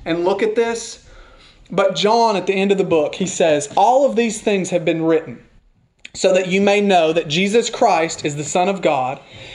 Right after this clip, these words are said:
and that you may believe on him, and that believing you may have eternal life."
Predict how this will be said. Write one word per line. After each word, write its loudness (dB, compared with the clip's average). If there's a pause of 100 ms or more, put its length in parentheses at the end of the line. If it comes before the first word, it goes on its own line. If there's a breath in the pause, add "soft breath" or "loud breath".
(140 loud breath)
and 0
that 0
you 2
may 4
believe 2
on 0
him, -4 (240 loud breath)
and 0
that -2
believing 2
you -2
may 2
have 0
eternal 0
life." -2